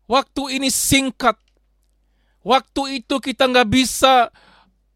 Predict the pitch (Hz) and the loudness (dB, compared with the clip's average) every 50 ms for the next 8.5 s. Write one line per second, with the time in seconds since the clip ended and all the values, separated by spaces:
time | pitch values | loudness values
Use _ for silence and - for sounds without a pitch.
0 | _ _ _ - 190 262 277 269 269 285 285 302 294 277 262 240 240 226 - - | _ _ _ -2 0 0 2 4 4 4 4 4 4 2 0 -2 -4 -8 -8 -12
1 | - 220 214 - 220 208 208 208 - 214 202 202 196 185 - - - - _ _ | -16 -14 -12 -10 -6 -4 -4 -2 -2 -4 -6 -6 -8 -12 -14 -20 -20 -20 _ _
2 | _ _ _ _ _ _ _ _ _ _ - - 269 - - 285 262 - 254 247 | _ _ _ _ _ _ _ _ _ _ -6 -6 -6 -2 -2 -2 -2 -2 -2 -2
3 | 254 226 - _ - 208 226 254 262 285 302 220 - 247 233 - - 226 214 - | -2 -2 -4 _ 2 4 6 6 6 4 2 0 -4 -6 -6 -4 -6 -10 -10 -8
4 | 247 226 190 208 214 208 208 208 208 208 196 208 214 - - 190 196 196 175 196 | -8 -8 -6 -6 -6 -2 -2 -2 -2 -2 -4 -6 -8 -4 -4 -2 -2 0 -2 -2
5 | 190 196 - - 180 185 185 185 190 185 160 - - _ _ _ _ _ _ _ | -2 -2 -4 -4 -2 -2 0 -2 -2 -6 -10 -16 -20 _ _ _ _ _ _ _
6 | _ _ _ _ _ _ _ _ _ _ _ _ - 269 - - 269 269 269 277 | _ _ _ _ _ _ _ _ _ _ _ _ -12 -4 -2 0 0 0 -2 -4
7 | 269 269 262 254 262 262 254 240 240 247 - 196 220 240 240 233 226 220 226 226 | -4 -2 0 0 2 2 2 2 0 -2 -4 -2 -2 0 0 2 2 2 2 2
8 | 226 226 - 220 220 214 196 190 185 170 | 2 0 -4 -8 -10 -10 -10 -12 -18 -20